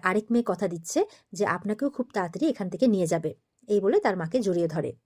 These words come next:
মানে চুমকির মাকে আর কি। এদিকে আশুতোষ তেজকে নিয়ে যাচ্ছে গাড়িতে করে, আর, উম, কার সাথে কথা বলছে যে, "আমার তো হসপিটালে পৌঁছতে টাইম লাগবে, কোর্টে নিয়ে যেতেও টাইম লাগবে, একটু ম্যানেজ করো," রেগে যাচ্ছে। ওদিকে, আহ, যে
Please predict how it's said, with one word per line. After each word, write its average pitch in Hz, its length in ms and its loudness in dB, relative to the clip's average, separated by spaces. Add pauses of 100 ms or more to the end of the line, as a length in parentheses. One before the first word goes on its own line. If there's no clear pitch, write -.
(120)
মানে 233 300 -8
চুমকির 180 320 -2
মাকে 156 300 -2
আর 139 140 -4
কি। - 80 -12
এদিকে - 640 -4
আশুতোষ 269 520 4 (240)
তেজকে 254 280 4
নিয়ে 247 160 8
যাচ্ছে 233 280 4
গাড়িতে 220 260 6
করে, 233 220 6 (420)
আর, 190 200 -2 (220)
উম, 196 380 -6
কার 233 120 2
সাথে 247 200 0
কথা 233 220 4
বলছে 233 340 4 (440)
যে, 190 560 4 (540)
"আমার 226 160 2
তো 226 100 0
হসপিটালে 226 360 4
পৌঁছতে 226 320 6
টাইম 220 240 6
লাগবে, 208 260 6
কোর্টে 240 260 6
নিয়ে 233 160 4
যেতেও 226 180 4
টাইম 214 240 4
লাগবে, 196 340 2
একটু 214 180 -2
ম্যানেজ 214 300 0
করো," 208 240 2 (120)
রেগে 214 160 8
যাচ্ছে। 208 360 4 (500)
ওদিকে, 247 340 4
আহ, 180 680 -4
যে 202 420 8